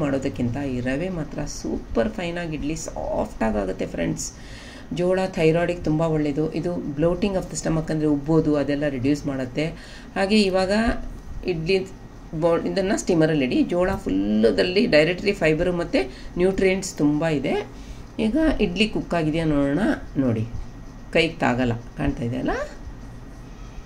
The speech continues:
ಒಂದು ಸ್ವಲ್ಪ ಹೊತ್ತು ತಣ್ಣಗಾದ್ಮೇಲೆ, ಒಂದು ಸ್ವಲ್ಪ, ಒಂದು few seconds ಆಮೇಲಿಂದ ತೆಗಿಯೋಣ. ನೋಡಿ, ಇವಾಗ ತೆಗೆದ್ಬಿಟ್ಟು ಪ್ಲೇಟಿಗೆ serve ಮಾಡ್ತಾ ಇದ್ದೀನಿ. ಅಕ್ಕಿ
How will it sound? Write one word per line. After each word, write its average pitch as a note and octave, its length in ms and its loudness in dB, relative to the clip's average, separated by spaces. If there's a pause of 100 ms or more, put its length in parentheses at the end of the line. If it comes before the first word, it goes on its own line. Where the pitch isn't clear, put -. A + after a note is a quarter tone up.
(720)
ಒಂದು F#3 140 -2 (100)
ಸ್ವಲ್ಪ A3+ 260 4 (100)
ಹೊತ್ತು A3 240 2 (200)
ತಣ್ಣಗಾದ್ಮೇಲೆ, F#3 800 6 (340)
ಒಂದು D3+ 160 0
ಸ್ವಲ್ಪ, D#3+ 180 -2 (100)
ಒಂದು C#3+ 160 6
few D3 100 2 (140)
seconds - 320 -4 (140)
ಆಮೇಲಿಂದ C#3+ 360 6 (720)
ತೆಗಿಯೋಣ. B2+ 360 4 (220)
ನೋಡಿ, A#2+ 220 2
ಇವಾಗ B2 200 0 (220)
ತೆಗೆದ್ಬಿಟ್ಟು - 500 -2
ಪ್ಲೇಟಿಗೆ - 420 2
serve D#3 240 0
ಮಾಡ್ತಾ - 320 -4
ಇದ್ದೀನಿ. - 280 0 (4000)
ಅಕ್ಕಿ D4+ 300 4